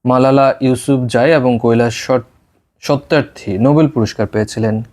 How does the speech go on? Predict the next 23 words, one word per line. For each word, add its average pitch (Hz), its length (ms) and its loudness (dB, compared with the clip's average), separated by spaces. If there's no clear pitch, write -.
কিসে? - 380 -2
তারা 117 180 2
নোবেল 113 280 2
পুরস্কার 104 400 -4
পেয়েছিলেন 107 580 -2
শান্তিতে। 104 520 -2
বাংলাদেশের 120 520 2
প্রথম 131 340 0
মহিলা 113 600 2
উপাচার্যের 131 680 0
নাম 113 260 0
কি? 95 200 -8
বাংলাদেশের 139 400 2
প্রথম 139 260 0
মহিলা 120 320 4
উপাচার্যের 110 520 0
নাম 113 400 -2
ডক্টর 110 400 -2
ফারজানা 113 440 2
ইয়াসমিন, 101 520 -2
সরি, 113 260 2
ফারজানা 104 440 0
ইসলাম। 107 420 -2